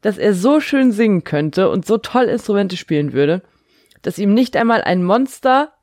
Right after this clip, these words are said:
oder irgendein Tier auf der Erde oder sogar das Wasser oder die Luft widerstehen könnte. Sogar Flüsse haben ihren Lauf verlassen, um zu ihm zu fließen, damit sie seine Musik hören konnten.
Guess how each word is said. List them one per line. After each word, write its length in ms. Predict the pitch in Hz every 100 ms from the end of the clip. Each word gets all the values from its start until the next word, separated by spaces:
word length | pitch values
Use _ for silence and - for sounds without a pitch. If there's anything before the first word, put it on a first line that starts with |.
| _
oder 360 | 196 202 208 -
irgendein 500 | - 285 294 - 233
Tier 260 | - 254 -
auf 160 | 160 -
der 160 | 170
Erde 420 | 113 151 151 175 - _ _ _ _ _ _ _ _ _ _ _ _ _ _ _
oder 380 | 214 240 247 -
sogar 300 | 202 214 220
das 200 | 196 170
Wasser 400 | 247 269 247 - _
oder 500 | 226 254 269 262 254 - _ _ _ -
die 160 | 196
Luft 480 | 202 214 214 - - _
widerstehen 580 | - 175 180 - 151 143
könnte. 380 | 139 135 139 139 - _ - - _
Sogar 280 | 196 202 208
Flüsse 760 | - 214 247 262 294 285 -
haben 260 | 202 214 202
ihren 300 | - 202 185
Lauf 460 | 175 202 208 - - _ _ _ _ -
verlassen, 680 | - 175 156 151 - 180 -
um 220 | 202 208 - _ _
zu 280 | - - 214
ihm 280 | - 160 156
zu 120 | 151
fließen, 460 | - 139 147 - 180
damit 320 | 151 175 -
sie 160 | 214
seine 240 | 180 170 180
Musik 360 | 156 135 143
hören 180 | 143 127
konnten. 440 | - 135 - 131